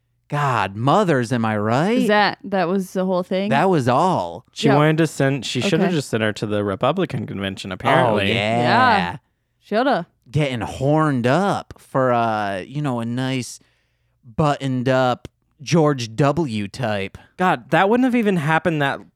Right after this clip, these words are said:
Speaker 3: long previously because Lady Igor was old whenever she brought Manfred home, and Manfred was born, like, that age already. So that,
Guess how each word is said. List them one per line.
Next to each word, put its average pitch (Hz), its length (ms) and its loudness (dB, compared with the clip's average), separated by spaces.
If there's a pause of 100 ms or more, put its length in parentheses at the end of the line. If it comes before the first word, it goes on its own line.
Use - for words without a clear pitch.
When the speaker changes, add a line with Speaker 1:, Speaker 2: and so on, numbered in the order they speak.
(140)
Speaker 3:
long 139 360 2
previously 147 720 0
because 113 500 -4 (320)
Lady 139 360 0
Igor 143 500 2
was 117 240 0 (260)
old 113 600 2
whenever 117 300 0
she 117 140 -6
brought 113 260 -2
Manfred 117 420 -4
home, 101 420 -10 (420)
and 127 640 -4 (180)
Manfred 131 800 -2 (760)
was 127 340 -2
born, 131 560 0
like, 110 380 -6 (340)
that 123 320 -2
age 127 300 -4
already. 127 320 0
So 135 460 0
that, 170 300 0